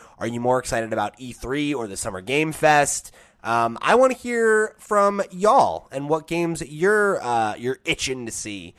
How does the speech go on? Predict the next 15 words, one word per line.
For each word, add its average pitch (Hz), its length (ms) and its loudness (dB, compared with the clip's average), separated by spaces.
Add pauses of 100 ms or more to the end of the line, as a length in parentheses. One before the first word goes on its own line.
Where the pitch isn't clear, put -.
(180)
and 113 100 -10
itching 110 240 -10
to 101 80 -10
get 92 140 -12
your, 95 240 -10
your 104 180 -8
mitts 101 380 -6
on. 73 340 -8 (300)
So 135 220 -4
let 165 160 4
us 190 120 0
know. 214 240 4 (160)
Uh, 117 240 -2
write 147 180 4
in. 92 200 2